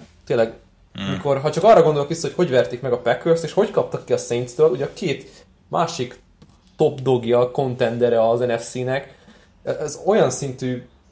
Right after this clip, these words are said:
Speaker 1: össze nem hasonlíthatóság, hogy úgy elképesztő. És pont ezért nagyon izgalmas, hogy most oda mennek a Panthers-höz, akik ellen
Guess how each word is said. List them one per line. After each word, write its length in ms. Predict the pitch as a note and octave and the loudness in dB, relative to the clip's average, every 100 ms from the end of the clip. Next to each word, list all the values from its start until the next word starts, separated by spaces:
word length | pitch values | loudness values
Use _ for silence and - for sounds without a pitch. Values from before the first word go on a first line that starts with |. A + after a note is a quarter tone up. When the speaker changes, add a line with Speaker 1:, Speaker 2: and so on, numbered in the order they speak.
| _ | _
Speaker 1:
össze 300 | - E3+ - | 2 4 2
nem 240 | C#3 A#2+ A#2+ | 0 -2 -4
hasonlíthatóság, 1080 | C#3+ C#3+ C3+ B2+ B2+ B2+ C3+ - C#3+ D3 D3 | -4 -2 -2 -2 -4 -4 -6 -2 2 2 2
hogy 180 | D#3 - | -4 -4
úgy 120 | - - - | -12 -18 -8
elképesztő. 600 | - G#2+ G#2+ A#2+ A#2+ - C3+ | 0 0 0 -8 -8 -6 -6
És 100 | - | -2
pont 240 | G#3 F3+ | 0 2
ezért 240 | C#3+ C3 | 0 0
nagyon 160 | C3+ B2+ | 0 0
izgalmas, 520 | B2+ B2+ B2+ B2+ C3+ | 0 2 2 2 -2
hogy 100 | C3+ | -6
most 160 | C3 - | -6 2
oda 160 | F#3 | 2
mennek 280 | D3 A2+ A2 | 2 0 -6
a 40 | - | -6
Panthers-höz, 720 | B2 D3 E3 F3 - F3+ F3 - - - - | -4 -2 0 -2 0 -2 -2 -6 -18 -20 -16
akik 240 | - - - | -12 -6 2
ellen 480 | D#3 D#3+ E3 E3 | 4 4 2 -2